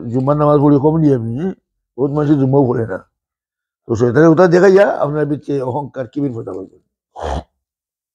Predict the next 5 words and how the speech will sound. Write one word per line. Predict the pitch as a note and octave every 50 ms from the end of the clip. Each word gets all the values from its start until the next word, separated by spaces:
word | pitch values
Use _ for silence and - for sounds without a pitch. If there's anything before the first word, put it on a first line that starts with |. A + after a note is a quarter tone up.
| _ _ _ _ _ _ _ _ _ _ _ - - - - F#2+ F#2 F2+ G#2+ C3 - - - - _ _ _ _ _ _ _ -
এই | A2 A2+
জন্য | C3 E3+ F#3 F3+
উলামায়ে | F3+ F3+ E3+ E3+ E3 C3
কেরাম | C3 D3+ D3+ D3+ D3 D3
বলছেন, | C#3+ A2+ - D3 C#3 B2+